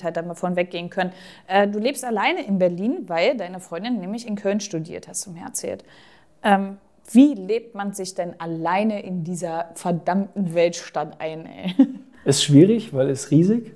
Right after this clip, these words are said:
Speaker 2: also ist wirklich unfassbar groß, ist mit Köln nicht mal ansatzweise zu vergleichen von der Größe. Äh, aber ich habe ja schon mal gesagt, dass wir am Anfang ja mit ein paar Jungs im Hotel zusammen waren. Ähm, dadurch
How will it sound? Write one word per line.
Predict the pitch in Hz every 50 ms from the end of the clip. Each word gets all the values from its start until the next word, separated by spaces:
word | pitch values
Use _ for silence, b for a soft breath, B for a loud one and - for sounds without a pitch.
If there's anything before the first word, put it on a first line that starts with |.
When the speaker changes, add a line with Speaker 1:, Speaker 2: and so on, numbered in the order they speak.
| - -
Speaker 2:
also | 143 135 135
ist | 131 117 131
wirklich | 139 139 143 135 - - - - _ _ _ _ _ _ _ -
unfassbar | - 160 180 170 - - 127 - - - 120
groß, | - 123 127 135 139 -
ist | 127 123 - - - - 131
mit | 120 -
Köln | - - 127 131 131 131
nicht | 131 - 139
mal | 131 123 123 127 127 - -
ansatzweise | 139 139 139 127 123 135 127 123 120 120
zu | - 131
vergleichen | 123 117 117 127 123 123 113 117
von | 123 120
der | 117
Größe. | 110 - 123 120 120 - 143 147 - B B B B B B B B B B B B B B
Äh, | -
aber | 120 117 113 113 113 110 113 - 123 117 113
ich | 110
habe | 120 123
ja | 120
schon | 113 117
mal | 117 117
gesagt, | 117 120 120 117 -
dass | 123 - -
wir | 123 113
am | 117 120
Anfang | 117 123 - 131 123
ja | 120 117 117
mit | 117 117 110 -
ein | - 120 117 117
paar | - 123 120
Jungs | 120 120 117 - 131
im | 120
Hotel | 117 - - 131 131
zusammen | 131 135 127 127 123 127 123
waren. | 127 127 131 131 131 127 - - -
Ähm, | - 127 117 113 113 113 113 113 110 110 - - _ _ _ _ _ _ -
dadurch | - 113 113 110 - - - -